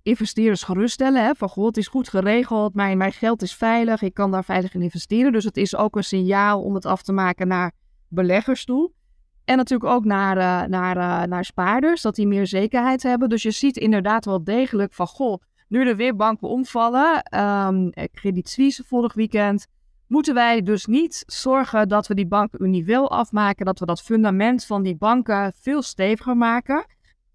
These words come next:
Tegelijkertijd zie je, dat zag je bijvoorbeeld ook al, zeg maar, in het V V D-verkiezingsprogramma. En V V D is natuurlijk nog altijd de grootste partij in de Kamer. Die zegt ook:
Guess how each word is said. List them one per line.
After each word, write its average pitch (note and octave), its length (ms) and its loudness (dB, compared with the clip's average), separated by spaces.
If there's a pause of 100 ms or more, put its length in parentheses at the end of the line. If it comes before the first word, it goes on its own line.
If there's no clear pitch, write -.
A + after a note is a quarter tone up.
(160)
Tegelijkertijd C#4 1080 0
zie A#3 260 -2
je, D4+ 260 2
dat G#3+ 160 -4
zag A#3+ 180 -4
je A3 100 -8
bijvoorbeeld G#3+ 340 -4
ook C4+ 180 -2
al, G#3+ 260 0
zeg A3 220 -4
maar, G3 200 0
in G3 120 -2
het F#3+ 120 -4
V G#3 200 0
V F#3+ 200 0
D-verkiezingsprogramma. B3+ 1160 0 (120)
En F#3+ 320 0
V F#3 200 -2
V - 20 -12
D F#3 80 -6
is F#3 160 0
natuurlijk F3+ 280 -4
nog F#3 120 -10
altijd G#3 260 0
de - 60 -20
grootste F#3+ 280 -4
partij F#3 360 -2
in F#3 60 0
de F#3 80 -2
Kamer. B3+ 360 2
Die G3+ 100 0
zegt - 280 -6
ook: F#3+ 300 0